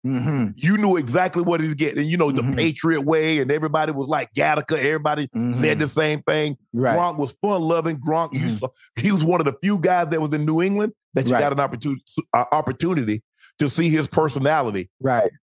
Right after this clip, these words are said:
Speaker 2: while he was in New England.
Speaker 1: Mm-hmm.
Speaker 2: You didn't have to wait till he got on television and said, "Well, I wonder how he's gonna be." You
Speaker 1: Mm-hmm.
Speaker 2: knew how Gronk was gonna be
Speaker 1: Right.
Speaker 2: because you saw him for his entirety
Speaker 1: Right.
Speaker 2: in New
Speaker 1: Of
Speaker 2: England.
Speaker 1: his career,
Speaker 2: What do you
Speaker 1: yeah.
Speaker 2: think about that?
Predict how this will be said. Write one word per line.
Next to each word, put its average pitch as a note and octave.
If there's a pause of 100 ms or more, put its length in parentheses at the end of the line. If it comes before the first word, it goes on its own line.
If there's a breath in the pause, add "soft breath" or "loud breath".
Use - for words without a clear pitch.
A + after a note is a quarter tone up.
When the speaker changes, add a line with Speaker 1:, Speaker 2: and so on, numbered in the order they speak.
(320)
Speaker 2:
while F3
he E3+
was D3
in G#3
New C3+
England. F#2 (200)
Speaker 1:
Mm-hmm. B2 (260)
Speaker 2:
You G#3
didn't A3
have G3
to F3
wait F3+
till E3+
he D#3
got D3+
on C#3
television D3+
and C3+
said, B2
"Well, C3
I C#3+
wonder D3+
how C3+
he's B2+
gonna A2+
be." D3 (220 soft breath)
You E3+
Speaker 1:
Mm-hmm. G#3+
Speaker 2:
knew A3+
how D3+
Gronk D3
was C3
gonna C#3
be A#2
Speaker 1:
Right. A2 (120)
Speaker 2:
because C#3+
you C#3+
saw G3
him C#3 (220)
for D#3
his C#3+ (220)
entirety C3+ (240)
Speaker 1:
Right. B2
Speaker 2:
in E3+
New E3
Speaker 1:
Of G3
Speaker 2:
England. B2
Speaker 1:
his B2
career, C#3
Speaker 2:
What A3
do A3+
you A3
Speaker 1:
yeah. A2
Speaker 2:
think D#3+
about D3
that? A#2